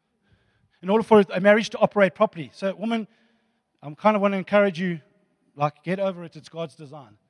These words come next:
Speak to him, not, not us. So what happens is now that's the truth. Now a man wants to rise up and be the head of his home, and then a woman,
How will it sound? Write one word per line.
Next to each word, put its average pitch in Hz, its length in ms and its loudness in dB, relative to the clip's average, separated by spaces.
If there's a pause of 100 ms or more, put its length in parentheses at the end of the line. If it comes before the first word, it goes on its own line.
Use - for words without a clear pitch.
(320)
Speak 196 260 -12
to 185 80 -8
him, 151 200 -6 (320)
not, 170 220 -16
not 170 160 -14
us. 156 300 -20 (460)
So 208 120 -2
what 208 100 2
happens 240 420 -2
is 202 140 -8
now 202 160 2
that's 220 220 2
the 247 100 -6
truth. - 380 -6 (300)
Now 180 100 -4
a 185 40 -2
man 226 220 4
wants 226 140 -2
to 208 80 -8
rise 202 240 6
up 214 120 0
and 202 80 -12
be 190 120 -4
the 180 80 -2
head 226 160 2
of 226 80 2
his 208 140 -8
home, 214 260 4
and 180 100 -12
then 190 120 -6
a 185 60 -6
woman, 214 280 -2